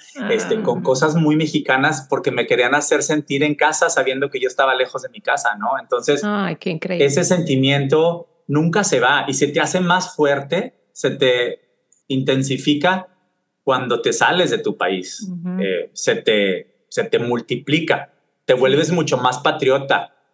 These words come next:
Speaker 1: Sí.
Speaker 2: eh, te vuelves mucho más mexicano,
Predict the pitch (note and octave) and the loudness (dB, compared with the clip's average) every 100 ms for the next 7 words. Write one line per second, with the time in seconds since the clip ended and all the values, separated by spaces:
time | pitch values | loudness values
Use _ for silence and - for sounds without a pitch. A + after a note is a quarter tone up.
0 | _ - G#3+ F3+ A2+ G#2+ - A2+ A#2 B2 | _ -6 -2 0 0 0 0 0 2 2
1 | C#3 D3 A#2+ A#2 A2+ A2 A#2 A#2+ C#3 C#3+ | 2 -2 0 -2 0 2 2 2 0 2
2 | D#3 E3 C3+ - A#2+ C#3 D#3 - | 0 0 -4 -2 0 2 0 -2